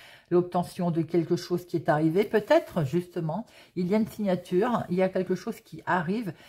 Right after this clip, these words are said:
mais qui vous fait, euh, qui vous stresse, parce que c'est peut-être tout simplement un grand changement qui est validé. Quelque chose que vous allez devoir vous déplacer, ou partir, ou déménager, ou plus loin que chez vous. Ce qui explique qu'on est un petit peu stressé.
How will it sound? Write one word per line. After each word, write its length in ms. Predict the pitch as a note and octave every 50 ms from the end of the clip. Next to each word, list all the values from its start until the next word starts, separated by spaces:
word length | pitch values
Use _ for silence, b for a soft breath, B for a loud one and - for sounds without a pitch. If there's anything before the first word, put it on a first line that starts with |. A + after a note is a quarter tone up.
| B B -
mais 200 | F3 G3+ C#4 C#4+ -
qui 120 | - G#3+
vous 140 | F#3 F#3+ F#3+
fait, 460 | F3+ - - G3 G3+ G#3+ G3+ - -
euh, 140 | - D3+ D3+
qui 180 | D3 - - A3+
vous 140 | G3+ G#3 F#3+
stresse, 480 | - - - - B3 C4+ C4+ - - -
parce 140 | F#3+ F3+ -
que 100 | - F#3
c'est 140 | - - F3+
peut-être 380 | F3+ A3 G#3+ - G#3 F#3+ G3
tout 80 | - G#3
simplement 520 | - - G3+ G3 - G3+ G3 A3+ B3+ B3
un 140 | F#3 G3+ G3+
grand 260 | F#3 F#3+ A3+ B3+ A#3+ B B B B B B
changement 480 | - - - G3+ F#3+ E3+ F3+ F#3 F#3 F3+
qui 180 | F3+ - E3+
est 40 | D#3
validé. 480 | D3+ D#3+ D3+ D3+ D#3 D#3 C#3+ D#3+ D#3+ D#3+ B B B B _
Quelque 240 | F#3+ F3+ F3+ G3+
chose 200 | - - B3 A#3+
que 120 | - - G3
vous 80 | F#3+
allez 160 | G3 F3+ F3+ E3+
devoir 260 | F#3 F#3+ F#3+ G#3+ G3+
vous 140 | F#3+ G#3 F#3+
déplacer, 680 | E3+ A3+ A3 - - - G#3+ - - - D#3+ D#3+ B B B B B B
ou 120 | - G3+ G3
partir, 480 | - A#3+ A#3 A#3 - - - F3+ F3 F3 -
ou 100 | G3+ G#3
déménager, 680 | F#3 G3 F#3 F#3 F#3 F#3 G3+ A3 G3+ - F3 D#3 D3+ B B D#3 B
ou 80 | - F#3+
plus 220 | F3+ - - G#3+
loin 320 | G3 F#3 G3+ A3 A#3 A3+ - - _
que 100 | - G#3
chez 240 | G3+ - - A#3+ A3+
vous. 280 | F3+ F#3 F#3 F3 F3+ B B B B B
Ce 140 | _ - G#3
qui 220 | G3 G3+ - G#3
explique 440 | G#3 G#3 - - _ B3 C4 - - A#3 G#3 -
qu'on 200 | - F#3+ G3 G3
est 140 | G#3+ G#3 - -
un 80 | G3+ G#3
petit 160 | - - F#3+
peu 160 | - G#3+ A3+
stressé. 580 | A3+ - - - G#3+ - - - F3 D3+ -